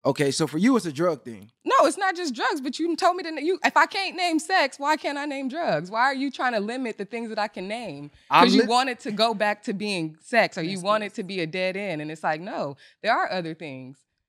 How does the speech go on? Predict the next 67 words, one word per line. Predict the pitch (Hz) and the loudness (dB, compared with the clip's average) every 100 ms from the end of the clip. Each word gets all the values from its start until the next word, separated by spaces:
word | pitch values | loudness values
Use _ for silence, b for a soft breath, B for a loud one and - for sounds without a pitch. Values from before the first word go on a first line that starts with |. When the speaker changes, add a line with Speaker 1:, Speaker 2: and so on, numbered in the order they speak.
| - | -16
Speaker 1:
So | - 202 | 0 2
Speaker 2:
that | |
Speaker 1:
I'm | 262 | 4
Speaker 2:
you | |
Speaker 1:
just, | - 208 | 2 0
Speaker 2:
can | 226 | 2
do | 214 | 2
Speaker 1:
I'm | |
Speaker 2:
that | - | 4
are | 185 | 2
Speaker 1:
just | 185 | 2
Speaker 2:
fun. | 165 | 2
Speaker 1:
simply | 208 202 202 | 2 4 4
Speaker 2:
I | |
could | - | 6
go | 214 | 6
on | 220 - | 4 2
a | |
Speaker 1:
asking | 254 277 | 0 2
Speaker 2:
road | 320 349 | 2 2
trip | - 226 - | -2 -4 -4
and | 226 | -4
not | 240 254 | -2 -2
even | 254 240 | -4 -6
take | 302 | -6
no | 247 | -6
drugs. | 202 196 | -6 0
I | 226 | 0
could, | 254 196 | 0 -6
what | 220 269 | -6 -6
is | 240 | -2
that, | 269 226 | -2 -2
Route | 247 - | -4 -6
forty-four? | 277 269 277 277 277 | -6 -6 -4 2 4
I | 294 | 4
could | 247 | 0
go | 233 247 220 180 | -2 -2 -4 -8
drive, | 170 233 254 269 220 - | 2 4 4 0 -4 -4
uh, | 185 | -2
do | 190 269 | -2 -2
a | 233 | -2
whole | 269 269 269 | 0 0 -2
road, | 262 294 285 | -2 -4 -4
Speaker 3:
Sixty-six. | - _ 202 | -8 _ -6
Speaker 2:
Route | 277 | -4
sixty-six. | 294 302 285 277 311 | -2 -4 -4 -6 -4
I | 294 | -4
could | 302 | -4
do, | 247 240 196 - | -4 -4 -6 -10
do | 196 277 | -6 -2
a | 277 | 0
whole | 285 302 | 0 -2
road | 320 392 294 | -2 -4 -2
trip | 180 127 _ _ _ - | -4 -4 _ _ _ -2
and | 202 | -2
stop | - 269 320 | 0 0 0
at | 269 | -4
different | 294 277 | -4 -6
places | - 294 277 214 | -4 -6 -4 0
Speaker 1:
So | 165 | 2
Speaker 2:
and | 180 | 4
Speaker 1:
is | - | 4
Speaker 2:
try | |
Speaker 1:
it | - | 4
Speaker 2:
different | 208 226 | 2 2
Speaker 1:
safe | |
to | 247 | 2